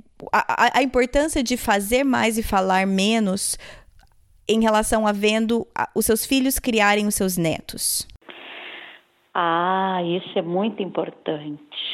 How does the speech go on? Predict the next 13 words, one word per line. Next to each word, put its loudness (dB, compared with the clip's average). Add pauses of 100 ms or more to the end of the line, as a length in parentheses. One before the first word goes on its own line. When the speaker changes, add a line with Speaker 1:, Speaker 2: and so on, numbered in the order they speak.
(260)
Speaker 1:
Hum. -4 (580)
Speaker 2:
É, 2 (140)
que 0
agora, 4
então, 2 (680)
ah, 4
a 2
gente -2
não 0
pode -2
falar 0
muito, -4
né? -6